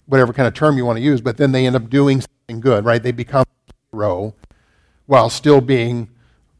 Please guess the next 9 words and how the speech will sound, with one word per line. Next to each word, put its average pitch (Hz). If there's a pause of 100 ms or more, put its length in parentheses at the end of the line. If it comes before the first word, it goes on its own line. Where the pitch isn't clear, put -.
(160)
morally 170
<laughs> -
ambiguous, - (280)
right? 139 (240)
Or 139
evil 143 (500)
in 151
our 123
context. 117